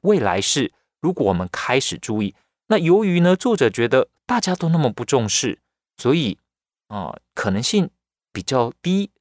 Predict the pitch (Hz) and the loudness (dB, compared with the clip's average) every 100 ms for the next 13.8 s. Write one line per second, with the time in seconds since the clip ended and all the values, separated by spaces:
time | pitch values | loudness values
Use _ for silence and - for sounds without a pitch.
0 | - - 202 131 104 170 170 - _ _ | -2 4 6 4 2 0 0 -2 _ _
1 | _ - 160 117 90 _ _ 175 214 135 | _ -4 -2 0 -2 _ _ 2 4 2
2 | 90 87 85 - - 113 - _ _ - | -2 -8 -6 -8 0 0 0 _ _ 0
3 | 139 123 - 196 123 87 87 104 - - | 0 0 0 2 2 0 -2 -4 -6 -2
4 | 147 117 80 - - 135 - _ _ _ | 0 0 -2 -4 -2 -2 -6 _ _ _
5 | _ _ _ _ _ _ _ _ _ _ | _ _ _ _ _ _ _ _ _ _
6 | 110 120 131 160 - 156 - _ _ 101 | -4 -2 -2 -2 2 2 0 _ _ -10
7 | 98 98 - 156 143 143 160 - - 160 | -8 -4 -2 -2 -2 -4 -4 -6 -2 -2
8 | 165 - - 151 135 135 113 - 82 85 | -2 -4 -2 -2 0 -2 -4 -4 -6 -4
9 | 127 117 - 127 - 165 180 170 - 117 | -6 -8 -8 -6 -4 -2 0 0 0 0
10 | 110 98 107 107 101 139 156 151 _ - | 0 0 -6 -2 -2 -2 -4 -6 _ -4
11 | 175 180 170 123 113 135 107 - 135 135 | -2 -2 -4 -4 -2 -2 -2 -2 0 0
12 | - _ _ _ _ _ 185 247 170 107 | -2 _ _ _ _ _ 2 2 2 0
13 | 104 101 92 113 87 - 101 - | 0 -2 0 0 0 -2 -4 -8